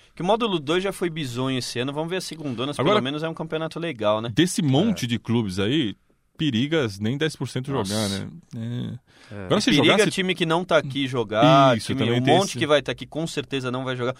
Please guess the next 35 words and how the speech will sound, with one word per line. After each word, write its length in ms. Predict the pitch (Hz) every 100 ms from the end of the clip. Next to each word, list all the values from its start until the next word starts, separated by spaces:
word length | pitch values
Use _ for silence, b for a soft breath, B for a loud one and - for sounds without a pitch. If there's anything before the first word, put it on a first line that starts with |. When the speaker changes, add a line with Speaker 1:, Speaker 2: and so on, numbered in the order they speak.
| b
Speaker 1:
Siderúrgica 600 | - 170 165 165 254 269
dificilmente 560 | 175 - - 240 147
vai 120 | 131 123
jogar. 340 | 110 92 85 b b b b
Speaker 2:
Ah, 100 | - 92
o 40 |
Siderúrgico, 600 | - 107 151 117 120 -
Speaker 1:
Se 60 | 107
Speaker 2:
o 20 |
Speaker 1:
eu 40 |
já 100 | -
Speaker 2:
Ateneu, 180 | - 123 110
Speaker 1:
canto 40 | 117
a 80 | 127
bola, 420 | 107 117 147 139
é 160 | 131 107 b b
Speaker 2:
o, 960 | 123 127 131 120 117 107 98 98 92
Speaker 1:
o 20 | 90
Monlevade 720 | 123 143 139 107 113 135 131
Speaker 2:
o 60 | 143
Speaker 1:
faz 100 | 127
Speaker 2:
Pouso 100 | 123
Speaker 1:
tempo 120 | 127
que 60 | 123
não 80 | 113
Speaker 2:
Alegre 160 | 107
Speaker 1:
joga. 100 | 110
Speaker 2:
Futebol 280 | 127 107 117
Clube. 380 | - 120 117 120
Speaker 1:
O 20 |
Ideal 300 | 110 135 135
de 60 | 135
Ipatinga. 1040 | - 131 - - 101 110 147 131 104 90 90
Speaker 2:
Esses 240 | 104 120
Speaker 1:
Nossa. 180 | 104